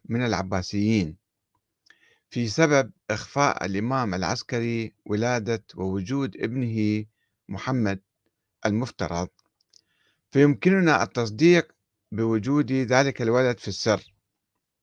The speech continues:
كما حدث مثلًا بالنسبة للملك فيصل الثاني ملك العراق الذي قتل في أربعتاش تموز ألف وتسعمية وثمانية وخمسين، والذي لم يكن متزوجًا،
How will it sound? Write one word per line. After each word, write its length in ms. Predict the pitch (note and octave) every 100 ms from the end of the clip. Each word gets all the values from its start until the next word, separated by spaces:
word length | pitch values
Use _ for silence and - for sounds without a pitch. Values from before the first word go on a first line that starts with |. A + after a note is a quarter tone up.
| _ _ _ _ _ _ _ -
كما 200 | C3 C3
حدث 380 | B2 D#3+ D#3+ C#3+
مثلًا 600 | B2+ D#3 D#3 C3+ C3+ B2
بالنسبة 560 | A2 A#2 B2+ - C3+ -
للملك 580 | A#2+ A2+ A2+ B2+ B2 -
فيصل 420 | - B2 - G#2 -
الثاني 600 | G2 A#2 A#2 A2 G2+ G2 -
ملك 380 | G#2+ A#2+ -
العراق 480 | G2+ E2+ G2 A#2+ A#2 _ _ _ _ _ _ _ _ -
الذي 280 | D3+ D#3+ D3
قتل 440 | C#3 D#3 D#3 C3+ G#2+
في 180 | C3
أربعتاش 560 | A2+ A2+ B2 C#3 D3+ -
تموز 560 | C3 A#2+ C3 D3 C3 - G#2+
ألف 160 | A#2
وتسعمية 540 | A#2+ - E2+ A2 A#2 A2+
وثمانية 460 | A2 G#2+ G2+ A2
وخمسين، 680 | G2+ A2+ G#2+ - C#3+ G#2 E2+ _ _ _ _ _ _ _ _ _ _ _
والذي 440 | B2+ C3+ D3+ D#3+ D#3+
لم 200 | F3+ F#3
يكن 300 | D#3 D#3 C#3
متزوجًا، 840 | A#2+ A2+ G#2+ A2 G2+ A2+ A#2